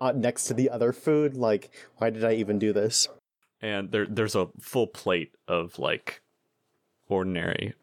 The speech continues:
Speaker 2: ordinary food, like, uh, rye bread. Um,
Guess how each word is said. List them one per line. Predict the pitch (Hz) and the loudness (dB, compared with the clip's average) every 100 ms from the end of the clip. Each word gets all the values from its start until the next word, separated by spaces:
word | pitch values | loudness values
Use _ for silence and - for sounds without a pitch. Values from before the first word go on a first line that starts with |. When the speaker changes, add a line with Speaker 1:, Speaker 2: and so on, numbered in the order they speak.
| - | -2
Speaker 2:
ordinary | 101 92 87 90 | 0 0 -2 -4
food, | - 80 - | -4 -4 -2
like, | 92 87 - - - - | -2 -2 -6 -16 -14 -4
uh, | 90 87 85 87 - _ | -2 0 0 -2 -8 _
rye | - - 87 92 | -10 -2 0 0
bread. | 90 90 92 90 87 85 82 98 - _ _ _ - | 0 0 2 2 2 0 -2 -6 -8 _ _ _ -6
Um, | 90 85 82 85 87 | -2 0 -2 0 -2